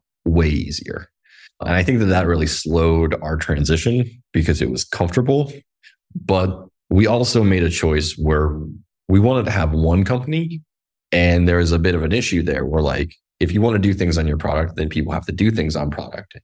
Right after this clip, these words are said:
And when you're doing things for your product, you're not consulting. Hindsight's twenty twenty,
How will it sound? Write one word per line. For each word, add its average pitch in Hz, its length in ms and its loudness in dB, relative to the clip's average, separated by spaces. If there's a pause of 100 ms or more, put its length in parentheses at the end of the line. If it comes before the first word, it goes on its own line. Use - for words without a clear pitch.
(160)
And 78 80 -2
when 80 140 2
you're 76 100 0
doing 78 360 2
things 73 200 -6
for - 120 -8
your - 120 -8
product, 82 480 -2
you're 78 80 -6
not 73 360 -4
consulting. - 560 -6 (540)
Hindsight's 123 420 0
twenty 107 240 0
twenty, 95 440 0